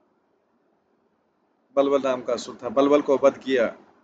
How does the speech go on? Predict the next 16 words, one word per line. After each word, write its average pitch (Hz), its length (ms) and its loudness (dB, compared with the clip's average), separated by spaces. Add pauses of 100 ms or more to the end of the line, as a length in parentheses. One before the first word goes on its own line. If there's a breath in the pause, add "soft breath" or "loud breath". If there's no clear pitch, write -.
(540)
आपने 156 480 2
यमुना 175 300 6
को 170 160 2
दो 156 300 2
भागों 156 300 6
में 147 140 -2
divide 139 320 4
किया 139 160 4
था, 127 120 0
हस्तिनापुर 151 600 -2
को 143 200 -12 (1040)
हल 165 80 6
से 170 180 -2
खींच 147 300 -2
लिया 131 220 0
था। 110 260 -10